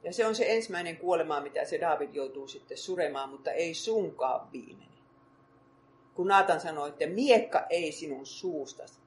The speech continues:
väisty. No niin, mutta sitten tämä, näihin aikoihin, kun se pikku Simea on kuollut, niin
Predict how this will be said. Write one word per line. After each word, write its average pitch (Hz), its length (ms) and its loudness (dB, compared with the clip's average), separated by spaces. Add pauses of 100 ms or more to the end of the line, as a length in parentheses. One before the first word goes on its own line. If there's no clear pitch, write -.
(120)
väisty. - 400 -2 (1400)
No 277 140 6
niin, 240 360 4 (240)
mutta 233 240 8
sitten 247 400 4
tämä, 302 320 8 (120)
näihin 285 360 6
aikoihin, 202 460 6
kun 202 80 0
se 202 100 0
pikku 220 320 0
Simea 202 340 6
on 220 120 2
kuollut, 180 400 4
niin 160 240 -8